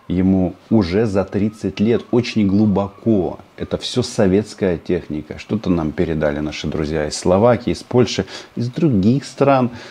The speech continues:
которые не афишируют или не акцентируют на этом внимание. Но факт остается фактом, что это все советская, а, советская техника.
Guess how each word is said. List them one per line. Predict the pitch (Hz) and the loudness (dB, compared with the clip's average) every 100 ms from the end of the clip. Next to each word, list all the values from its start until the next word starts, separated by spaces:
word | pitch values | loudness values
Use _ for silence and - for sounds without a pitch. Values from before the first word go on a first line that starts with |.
| - | -20
которые | - 107 98 95 | -6 -2 2 2
не | 107 | 2
афишируют | 98 - 90 113 110 95 - | 0 -4 -2 0 2 2 0
или | 82 78 73 | -4 -4 -4
не | 76 82 | -4 -4
акцентируют | 76 - 90 92 82 80 | -4 -2 0 2 0 0
на | 85 | -2
этом | 78 80 | -2 -4
внимание. | 76 87 82 71 69 - - - | 0 0 0 -2 -6 -8 -8 0
Но | 95 | 0
факт | - 110 110 | 2 -2 0
остается | 101 - 101 104 - 95 | -6 -2 0 -2 -4 -10
фактом, | - 117 117 95 | -4 -4 -2 -4
что | - 101 | -2 -2
это | 95 90 | -2 -4
все | - 104 | -2 -2
советская, | 113 - 95 82 107 - - 95 92 - - - - - - | -2 -2 -2 0 -2 -4 -4 -2 -2 -8 -18 -16 -14 -16 -8
а, | - 85 82 80 80 | -4 -2 0 -2 -2
советская | - 131 - 165 | 2 2 2 0
техника. | 135 165 110 85 - 67 | 2 2 2 -4 -8 -8